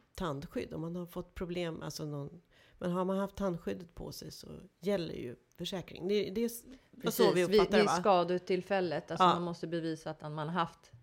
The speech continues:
Speaker 2: ett riktigt tandskydd som är utfört av tandläkaren
Speaker 1: Just det.
Speaker 2: under den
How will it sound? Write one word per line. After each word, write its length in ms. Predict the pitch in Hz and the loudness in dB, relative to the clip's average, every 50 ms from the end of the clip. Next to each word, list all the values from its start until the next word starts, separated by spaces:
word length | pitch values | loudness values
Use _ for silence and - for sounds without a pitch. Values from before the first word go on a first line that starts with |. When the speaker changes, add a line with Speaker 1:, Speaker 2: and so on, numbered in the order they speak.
| _ _ | _ _
Speaker 2:
ett 220 | - 156 - _ - | -14 -14 -14 _ -14
riktigt 480 | - 151 165 147 151 - - - 143 - | -6 -6 -6 -6 -8 -12 -14 -14 -14 -10
tandskydd 480 | - 160 147 131 123 - 139 127 - - - _ _ _ _ _ | -8 -6 -6 -6 -6 -8 -8 -8 -8 -14 -20 _ _ _ _ _
som 200 | - - 160 - | -10 -8 -6 -6
är 40 | |
utfört 400 | 131 160 147 - - 147 147 - | -6 -6 -8 -8 -8 -8 -8 -8
av 60 | 143 139 | -10 -14
tandläkaren 1000 | - _ - 156 143 143 139 139 143 143 143 143 - - - - 95 - 160 156 _ _ _ _ | -14 _ -8 -8 -6 -6 -6 -4 -4 -6 -6 -8 -10 -12 -12 -12 -12 -12 -14 -16 _ _ _ _
Speaker 1:
Just 340 | 165 170 170 151 - - | -6 -6 -6 -6 -6 -8
det. 80 | - - | -6 -6
Speaker 2:
under 380 | 165 156 147 143 147 143 135 135 | -6 -6 -6 -6 -6 -6 -8 -8
den 380 | 143 143 147 147 131 131 143 | -10 -10 -10 -10 -10 -10 -12